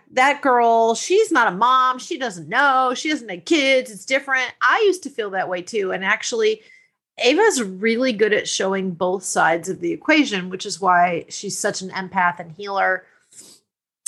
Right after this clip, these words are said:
We've known this since you were born, and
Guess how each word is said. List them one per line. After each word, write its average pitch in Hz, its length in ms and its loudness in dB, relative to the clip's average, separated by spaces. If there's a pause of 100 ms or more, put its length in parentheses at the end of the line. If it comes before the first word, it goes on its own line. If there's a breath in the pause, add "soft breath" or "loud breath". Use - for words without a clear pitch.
We've 214 160 -4
known 202 240 4
this 202 180 2
since 185 240 -2
you 190 100 4
were 185 120 4
born, 185 680 2
and 185 540 0